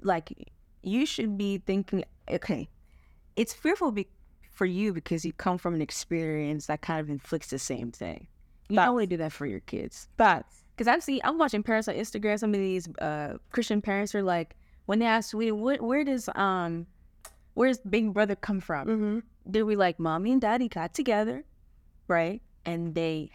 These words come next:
Speaker 1: had a love moment." They ain't gonna go into, into, into,
Speaker 2: Into, yeah,
Speaker 1: into that.
Speaker 2: deep stuff, yeah.
Speaker 1: But this, the kids are starting to realize, like, how is this, how does this work?
Speaker 2: Mm-hmm.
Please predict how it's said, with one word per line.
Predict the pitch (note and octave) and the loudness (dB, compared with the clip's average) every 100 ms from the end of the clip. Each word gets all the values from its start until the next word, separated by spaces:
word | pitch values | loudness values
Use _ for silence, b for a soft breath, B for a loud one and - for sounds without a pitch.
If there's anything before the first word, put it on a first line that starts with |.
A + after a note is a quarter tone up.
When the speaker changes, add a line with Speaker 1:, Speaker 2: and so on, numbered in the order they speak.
| - | -2
Speaker 1:
had | E3+ F#3+ | 2 2
a | |
love | A3 G#3+ | 4 4
moment." | A#3 G3+ G3+ A3+ B3+ - - - | 4 0 2 2 0 -4 -14 -8
They | F#3 | -4
ain't | A3+ | 0
gonna | G3+ | 0
go | G3 F#3 | 2 0
into, | E3 - | 0 -6
into, | F3+ - - - | -8 -8 -10 -8
into, | E3 G#3+ | -4 -2
Speaker 2:
Into, | G#3 F3+ E3 E3+ | 2 0 0 -2
yeah, | F3+ E3+ | 2 2
Speaker 1:
into | D#3+ E3+ | 0 -2
that. | E3 F#3 G#3 | 2 4 4
Speaker 2:
deep | F#3+ F#3 | 0 -4
stuff, | - D#3+ E3 | -4 -4 -2
yeah. | F3 | 0
Speaker 1:
But | G3+ G3 F#3+ - - - | 2 0 -4 -10 -16 -4
this, | G3 F#3+ - | -2 -2 -6
the | F#3+ F#3+ | -4 -2
kids | C4+ B3+ | 0 0
are | |
starting | A3+ A3 G#3+ | 0 0 -2
to | - | -2
realize, | F3 G#3 G#3 F3+ E3+ | 0 2 4 2 0
like, | E3 D#3 | -2 -2
how | D#3+ E3+ E3+ | -2 -2 -2
is | E3 | -4
this, | D#3 - | -8 -6
how | D#3+ | -6
does | E3+ D#3 | -6 -6
this | D#3 | -6
work? | E3 F3+ F3+ - | -2 -2 -2 -4
Speaker 2:
Mm-hmm. | - F#3 F#3 F3+ | -2 0 0 -2